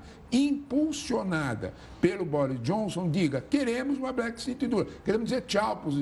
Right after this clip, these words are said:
pros europeus." Essas duas situações é inédita na Inglaterra.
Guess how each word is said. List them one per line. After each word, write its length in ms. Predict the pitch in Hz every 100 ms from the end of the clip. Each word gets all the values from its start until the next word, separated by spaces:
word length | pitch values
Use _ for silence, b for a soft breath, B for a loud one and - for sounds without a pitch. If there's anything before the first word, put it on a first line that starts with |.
| 147
pros 180 | 143 143
europeus." 580 | 151 139 127 117 87 - B B B B - -
Essas 500 | 269 277 226 190 139
duas 480 | 143 277 277 175 139
situações 760 | 151 143 120 - 160 170 143 - B B -
é 220 | 156 - -
inédita 760 | 180 170 180 165 123 113 113
na 100 | 104 104
Inglaterra. 500 | 92 101 101 69